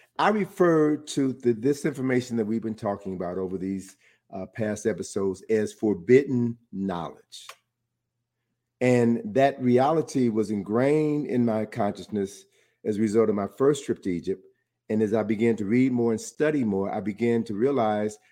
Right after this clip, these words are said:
that I have been a victim of forbidden knowledge all of my life.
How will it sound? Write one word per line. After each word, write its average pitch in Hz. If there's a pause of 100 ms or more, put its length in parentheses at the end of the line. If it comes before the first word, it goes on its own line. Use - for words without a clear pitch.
(120)
that 113
I 127
have 120
been 113
a 92
victim 101 (300)
of 117
forbidden 113
knowledge 113 (260)
all 123
of 127
my 131
life. 175